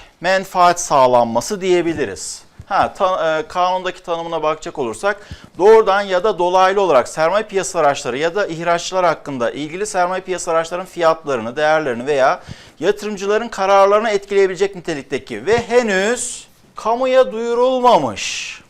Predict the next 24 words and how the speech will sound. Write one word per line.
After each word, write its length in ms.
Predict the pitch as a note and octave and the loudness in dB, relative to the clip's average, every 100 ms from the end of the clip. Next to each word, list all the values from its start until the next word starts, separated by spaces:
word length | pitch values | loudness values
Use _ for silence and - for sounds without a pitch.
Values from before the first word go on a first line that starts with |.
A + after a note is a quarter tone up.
| _ _ _ | _ _ _
yani 180 | C3+ B2 | -6 -4
mesela 300 | C3+ C3+ B2 | -2 -2 -2
kamuya 300 | C#3 C#3 C3+ | -2 -2 -2
aydınlatma 400 | B2+ C3 B2+ A#2 | 0 -4 -6 -16
platformunda 680 | - B2 A#2 A#2+ A2 A#2 C#3 | -8 -6 -6 -8 -8 -8 -6
yayınlanmamış 880 | C3+ C#3 C#3+ C#3+ C#3+ A2 F2+ - - - - _ | -6 -6 -4 -4 -4 -6 -10 -14 -14 -18 -20 _
bilgilere 640 | D3 G3 G3+ A3 A#3+ C4 F#3+ | -8 -8 -2 2 4 4 4
dayalı 360 | G3+ G#3+ A3+ | 2 4 6
olarak 460 | A#3 G3 C3 G#2 - - | 6 8 6 4 -2 -10
ilgili 360 | E3+ F3+ A3+ | -10 -8 -8
sermaye 400 | A#3+ G3+ F#3+ A3+ | -4 0 2 0
piyasası 320 | A#3 G3+ G3 F3+ | -2 -4 -2 0
araçları 320 | F3 F3 E3+ | 0 -2 -6
için 240 | - C#3+ - | -4 -8 0
alım 300 | D#3+ A3+ B3 | 2 2 2
veya 240 | A#3 A#3 | 2 2
satım 380 | A#3 A3 G#3+ A#3 | 2 -2 -4 -2
emri 300 | F#3 E3+ D#3 | -2 -2 0
veren, 320 | D3 A2 F2+ - - _ _ _ | 2 2 0 -8 -20 _ _ _
yani 260 | D#3 D3 F3+ | 0 0 -2
bu 140 | F3 | -6
bilgiyi 380 | F#3 E3+ E3+ D#3 | -8 -6 -2 0
elde 460 | A2+ C3+ D#3 G#3 | 2 2 2 2
etti, 440 | G#3+ G#3+ A3+ A3+ | 2 -2 2 2